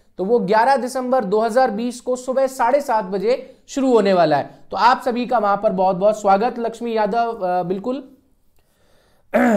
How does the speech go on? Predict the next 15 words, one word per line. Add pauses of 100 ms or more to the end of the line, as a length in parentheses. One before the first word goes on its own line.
(420)
अ,
दिनेश,
मैं
बिल्कुल
ठीक
हूं,
आप
कैसे
हो?
प्रभात,
hello,
how
are
you?
मोहिनी,